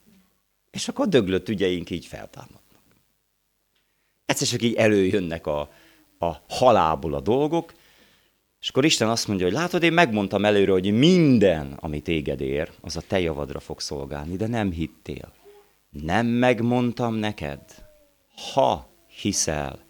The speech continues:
akkor meglátod az Istennek a dicsőségét. És tudjátok, nagyon sokáig nem hiszünk, nem hiszünk, nem hiszünk. Isten persze dolgozik, dolgozik, dolgozik. Mi azt mondjuk, hogy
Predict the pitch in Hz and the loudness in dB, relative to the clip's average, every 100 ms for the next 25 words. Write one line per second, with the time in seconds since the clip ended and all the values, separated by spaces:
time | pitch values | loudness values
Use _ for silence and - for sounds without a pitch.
0 | _ _ _ _ _ _ _ - 90 - | _ _ _ _ _ _ _ -12 -8 -4
1 | 80 98 113 123 117 104 107 110 - 95 | -2 0 0 -2 -4 -6 -4 -4 -4 -4
2 | 95 95 95 - 90 - - - - _ | -4 -6 -6 -6 -4 -4 -4 -10 -18 _
3 | _ _ _ _ _ _ _ - 139 139 | _ _ _ _ _ _ _ -4 2 4
4 | 135 143 170 135 113 131 101 87 95 127 | 4 4 4 4 2 2 2 2 4 6
5 | 139 151 - 107 113 127 139 139 127 98 | 6 2 2 4 6 6 6 4 2 2
6 | 95 104 135 - 170 180 - _ _ _ | 2 0 0 0 -2 -2 -10 _ _ _
7 | _ - 160 131 110 98 - 78 139 123 | _ -2 0 0 0 -2 -2 0 2 2
8 | 107 107 117 131 104 87 76 107 143 147 | -2 0 0 0 -2 -6 -4 -2 -2 -2
9 | 156 175 - _ _ _ _ _ _ _ | 0 0 -2 _ _ _ _ _ _ _
10 | - 110 143 165 131 120 113 110 98 | -6 4 6 6 4 0 0 0 -2